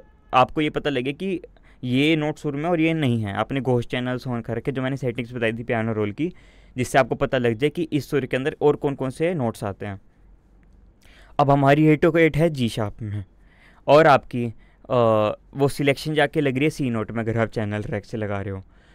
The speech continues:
तो कल को आपको एट oh eight में और एक दो सुर ऊपर नीचे करना है, तो आपकी तो बैंड बज जाएगी उसमें, कि आपको पता कैसे चलेगा कि आप कौन से, मतलब, आपको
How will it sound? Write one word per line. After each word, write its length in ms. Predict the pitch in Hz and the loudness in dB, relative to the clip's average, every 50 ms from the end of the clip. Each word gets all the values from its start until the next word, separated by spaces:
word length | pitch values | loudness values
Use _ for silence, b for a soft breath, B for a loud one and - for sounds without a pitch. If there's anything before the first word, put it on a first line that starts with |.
| b b b | b b b
तो 60 | - | -10
कल 260 | 139 - - 165 170 170 | -4 2 4 4 4 6
को 120 | - 185 | 6 6
आपको 220 | 170 160 - - | 6 6 8 6
एट 180 | 170 160 156 160 | 6 6 6 6
oh 60 | 170 | 4
eight 160 | 160 156 151 | 4 4 4
में 140 | 147 165 160 | 0 -4 -2
और 260 | - - 156 156 156 | 2 6 6 6 6
एक 380 | - - - - - - 143 135 | 4 2 -4 -4 -2 0 0 2
दो 100 | 135 156 | 0 -2
सुर 200 | 151 - 156 151 | 0 0 0 0
ऊपर 240 | 151 131 - 160 143 | 0 0 0 0 0
नीचे 260 | 151 147 139 - 160 | 0 -4 -4 -6 -4
करना 220 | - 147 131 131 | -4 -4 -4 -4
है, 60 | 139 143 | -4 -4
तो 120 | 143 147 | 0 0
आपकी 240 | 139 135 - - 147 | 0 0 0 -2 -4
तो 100 | 135 147 | -2 0
बैंड 240 | 135 139 143 147 151 | 2 2 2 4 4
बज 100 | 151 147 | 4 4
जाएगी 260 | 131 143 139 135 127 | 4 2 2 2 -2
उसमें, 340 | 135 123 - 135 131 123 113 | -4 -4 -4 -4 -4 -4 -2
कि 80 | - | 0
आपको 220 | 135 127 - - 127 | 0 0 0 -4 -6
पता 260 | - 135 135 143 143 | -6 -4 -2 -2 -4
कैसे 200 | 123 131 - 147 | -4 -4 -6 -6
चलेगा 400 | 127 147 135 127 131 135 131 131 | -6 -4 -4 -2 0 0 -2 -2
कि 120 | 123 131 | -2 -4
आप 100 | 131 127 - - - | -6 -6 -6 -10 -6
कौन 160 | 135 131 131 | -4 -4 -4
से, 140 | - - 139 | -4 -4 -2
मतलब, 280 | 131 131 131 131 123 | 0 2 0 2 2
आपको 360 | 127 123 - - 139 131 120 | 2 0 0 -2 -2 -2 -2